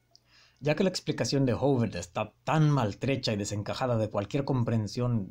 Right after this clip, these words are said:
biológica, es difícil ver los vagos principios que intenta describir.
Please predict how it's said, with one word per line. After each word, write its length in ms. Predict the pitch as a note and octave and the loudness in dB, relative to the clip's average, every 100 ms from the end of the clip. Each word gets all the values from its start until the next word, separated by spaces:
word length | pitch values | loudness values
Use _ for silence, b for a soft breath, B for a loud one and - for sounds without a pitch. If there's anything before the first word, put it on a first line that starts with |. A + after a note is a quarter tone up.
| F2+ | -10
biológica, 600 | F#2+ G#2+ D#3 B2+ G#2+ A#2 | -8 -4 -2 -2 -2 -4
es 100 | B2+ | -2
difícil 400 | C#3+ D3 D3+ D#3 | -2 0 0 2
ver 160 | C#3 D3+ | 2 2
los 160 | D3 | 2
vagos 300 | A#2 C#3+ C3+ | 2 0 -2
principios 480 | A#2+ A#2+ C3+ D3 A#2 | -2 -4 -2 -4 -4
que 80 | A#2 | -2
intenta 400 | G#2+ B2+ A#2+ A2 | -2 -2 -2 -2
describir. 640 | E2 - F2+ G#2 D3 - | -6 -8 -6 0 0 0